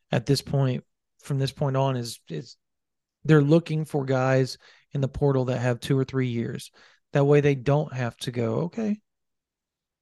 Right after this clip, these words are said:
you know, every year we're gonna be replacing this, this position and this position and this position and this position."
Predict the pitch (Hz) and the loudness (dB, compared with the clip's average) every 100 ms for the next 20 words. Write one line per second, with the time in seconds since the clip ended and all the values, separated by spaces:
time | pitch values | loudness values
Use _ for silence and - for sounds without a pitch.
0 | _ _ _ _ _ _ _ _ _ - | _ _ _ _ _ _ _ _ _ -2
1 | 131 139 127 - 139 143 151 151 151 139 | 0 0 -2 -2 0 4 4 6 6 4
2 | 135 131 131 127 160 147 - 135 131 - | 2 2 0 -2 0 0 0 -4 -6 -8
3 | _ - 123 135 120 120 - 135 120 117 | _ -6 -2 -2 0 -2 -2 -4 -4 -4
4 | 131 - 117 120 - 123 113 135 127 143 | -6 -4 -6 -6 -6 -6 -4 -4 -4 -6
5 | 120 120 - 120 117 127 131 120 120 127 | -6 -8 -8 -8 -6 -6 -6 -8 -8 -8
6 | - 165 | -10 -14